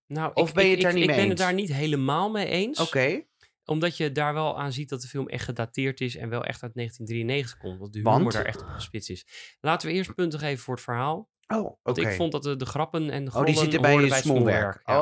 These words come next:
Speaker 2: Oh, oké, oké. Nou, prima. Ehm, ik geef voor het verhaal een vier.
Speaker 1: Ja, ik dacht ook aan zoiets of een min vier, een beetje in het
Speaker 2: Ja,
Speaker 1: midden.
Speaker 2: het is gewoon niks.
Speaker 1: Nee,
Speaker 2: Het
Speaker 1: het
Speaker 2: is
Speaker 1: is, het is, het is echt, eh,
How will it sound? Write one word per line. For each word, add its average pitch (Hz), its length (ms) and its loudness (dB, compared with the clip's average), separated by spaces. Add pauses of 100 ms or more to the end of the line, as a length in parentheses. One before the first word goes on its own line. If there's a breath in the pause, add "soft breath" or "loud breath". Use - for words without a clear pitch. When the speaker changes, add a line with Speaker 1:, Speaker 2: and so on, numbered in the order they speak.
(120)
Speaker 2:
Oh, 175 60 4
oké, 104 460 -2
oké. 95 280 -2 (340 loud breath)
Nou, - 180 2
prima. 139 380 2 (260 loud breath)
Ehm, 185 840 2
ik 233 240 0
geef 208 420 2
voor 160 260 2
het 143 220 0
verhaal 135 680 2
een 120 160 2
vier. - 560 -2
Speaker 1:
Ja, 95 380 -8
ik 123 160 -6
dacht 135 220 -2
ook 151 180 -2
aan 135 180 -4
zoiets 131 480 -2
of 139 140 -4
een 123 160 -2
min 139 220 0
vier, 127 440 0
een 120 80 -8
beetje 117 220 -4
in 110 60 -4
het 107 100 -6
Speaker 2:
Ja, - 60 2
Speaker 1:
midden. 117 220 2
Speaker 2:
het 170 180 2
is 240 160 4
gewoon 233 220 4
niks. 247 420 4
Speaker 1:
Nee, 113 140 2
Speaker 2:
Het 107 80 4 (100)
Speaker 1:
het - 20 0
Speaker 2:
is 208 140 4
Speaker 1:
is, - 200 2
het 131 160 -4
is, 123 180 -6
het - 180 -8
is 127 180 -2
echt, - 380 -8
eh, 101 760 -6